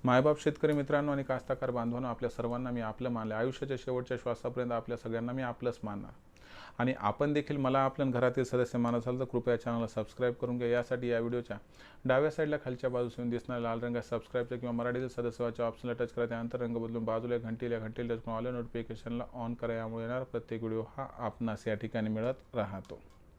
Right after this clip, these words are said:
तर मित्रांनो, अशाच एका नवीन व्हिडिओसह मी आपला मित्र उदय लाड आपल्या सर्वांच्या आवडत्या YouTube चॅनल शेती मित्रावर मिळत राहील. तोपर्यंत माझ्या प्रत्येक शेतकरी मित्राचे आणि कास्तकार बांधवाचे आजच्या व्हिडिओमध्ये मनापासून पुन्हा एकदा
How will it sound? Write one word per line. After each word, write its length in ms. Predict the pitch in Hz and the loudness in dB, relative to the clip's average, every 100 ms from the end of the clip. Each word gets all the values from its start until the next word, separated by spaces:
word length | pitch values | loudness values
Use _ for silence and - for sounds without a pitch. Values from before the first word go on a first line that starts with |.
| - - - - - - - - - - - | -20 -20 -20 -20 -20 -20 -20 -20 -20 -20 2
तर 80 | 131 | 4
मित्रांनो, 400 | 131 131 151 143 | 4 4 2 2
अशाच 320 | 127 - 143 | 0 0 -2
एका 180 | 143 139 | 0 0
नवीन 180 | 127 123 | 0 0
व्हिडिओसह 420 | 123 123 120 120 | 2 0 0 0
मी 160 | 113 120 | 0 0
आपला 320 | 123 123 127 | -2 -2 -2
मित्र 220 | 127 127 | -2 -2
उदय 240 | 120 117 | 0 2
लाड 120 | 117 117 | 4 2
आपल्या 240 | 113 117 | 2 -2
सर्वांच्या 580 | - 123 120 127 131 123 | -2 -2 -2 -2 -2 0
आवडत्या 340 | 117 120 120 | 2 2 2
YouTube 380 | 117 117 120 - | 2 2 -2 -2
चॅनल 220 | 117 110 | -2 -2
शेती 300 | 107 113 113 | -2 -4 -2
मित्रावर 360 | 131 123 127 127 | -2 -2 0 2
मिळत 280 | 120 113 110 | 2 -2 -2
राहील. 240 | 113 110 | -2 -2
तोपर्यंत 340 | 117 117 127 127 | -2 -2 -2 -2
माझ्या 200 | 117 117 | -2 -2
प्रत्येक 400 | 120 113 117 113 | -2 -2 -4 -2
शेतकरी 420 | 117 113 127 131 | -4 -2 -2 0
मित्राचे 440 | 131 131 131 127 | -2 -2 -2 -2
आणि 140 | 131 127 | -4 -2
कास्तकार 480 | 127 120 123 127 | -2 -2 -2 -2
बांधवाचे 540 | 123 120 117 117 113 117 | -2 -2 0 0 0 -2
आजच्या 300 | 113 - 120 | -2 0 0
व्हिडिओमध्ये 440 | 117 123 127 120 | 2 0 0 0
मनापासून 580 | 117 120 131 131 - 123 | 0 -2 -2 -6 -6 -6
पुन्हा 440 | 117 117 113 120 | -2 0 0 -2
एकदा 200 | 117 117 | -4 -4